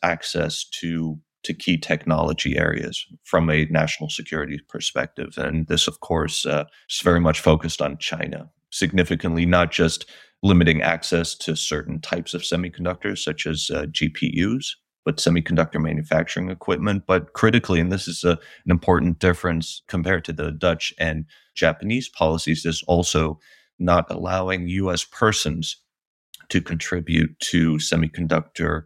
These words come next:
fabrication and the upkeep and maintenance of semiconductor manufacturing equipment within China. And that downstream has a huge impact, 'cause so much of the know-how that you need to build up your own capabilities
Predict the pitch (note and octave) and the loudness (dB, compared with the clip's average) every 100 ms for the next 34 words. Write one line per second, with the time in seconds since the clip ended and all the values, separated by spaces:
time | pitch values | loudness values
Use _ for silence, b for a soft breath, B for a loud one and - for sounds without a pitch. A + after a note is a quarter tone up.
0 | _ _ _ D#2+ D#2+ E2+ - E2 D#2+ D#2+ | _ _ _ 0 0 -2 0 0 2 0
1 | D#2 D#2 - D2+ D2+ D2 D2+ D#2 D2+ D2+ | 0 -2 -4 -4 -4 -4 -6 -4 -4 -2
2 | - D#2+ - F2 D#2 D#2+ D#2 D#2 D#2+ D#2 | -4 -4 -4 -4 -2 -4 2 4 4 2
3 | D#2+ D2+ D#2 - - - D#2 D2+ E2 D#2+ | -2 -2 -4 -6 -4 -2 -2 -2 -4 -6
4 | - D2+ D2 D2+ D#2 E2 - C#2 D2 - | -4 -4 -4 -2 0 0 -2 -4 -4 -4
5 | - - D#2 D#2 D#2 D#2 D#2 D2+ - C#2+ | -6 -4 -8 -4 -4 -4 -6 -4 -4 -6
6 | C#2+ D2 D2 _ - F2+ G2 D#2+ - - | -10 -14 -16 _ 0 4 4 2 -4 -20
7 | _ _ _ - F2+ E2+ - A#2 A#2 G2 | _ _ _ 2 2 2 4 8 10 10
8 | F#2 E2 - G2 D#2+ - E2 D#2+ D#2+ D2 | 8 4 2 4 4 2 0 0 0 -2
9 | - - - E2+ F2 F2 - D#2 D#2+ D#2+ | -4 -20 -14 -6 -2 -2 -4 -4 0 4
10 | D#2+ D#2+ D#2+ D#2+ D2+ D2 D#2 D#2+ E2 D#2+ | 4 2 0 0 0 -2 -2 -2 -2 -2
11 | D#2 D#2+ D#2 E2 D#2 D#2+ D#2+ - b b | -4 -8 -2 0 2 2 2 -2 b b
12 | b D#2+ D#2+ E2 D#2 E2+ E2 D#2 E2 D#2+ | b 2 4 4 2 -4 -4 -2 0 0
13 | E2 D#2 D#2 | 0 -2 -4